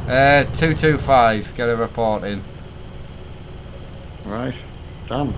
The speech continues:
Speaker 2: Uh, he's not on my board yet, so anyone else sees two two five, get him down for all three.
Speaker 1: Yeah.
Speaker 2: Difference between the Fanatic base t-,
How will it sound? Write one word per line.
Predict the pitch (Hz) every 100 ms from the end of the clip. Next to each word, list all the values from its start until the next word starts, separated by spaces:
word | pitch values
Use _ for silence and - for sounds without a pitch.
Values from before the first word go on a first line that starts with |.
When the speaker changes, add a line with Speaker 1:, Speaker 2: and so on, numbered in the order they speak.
| - -
Speaker 2:
Uh, | 107 110
he's | 110 110
not | 131
on | 123
my |
board | 117 131 123 110
yet, | 101
so | 123
anyone | 131 127 127
else | 123 -
sees | 113 104 -
two | 110 101
two | 101
five, | 98 107 113 120 - - - - - - - - - - - - - - - - - - - - - -
get | 110
him | 110 107
down | 113 113
for | -
all | 113 110 110
three. | - 107 101 - - - - - - - - 110
Speaker 1:
Yeah. | 123 131 - - - - - - - - - - - - - - - - -
Speaker 2:
Difference | 123 123 -
between | 123 131 127
the | 123
Fanatic | - 127 123 127 -
base | 123 120 -
t-, | -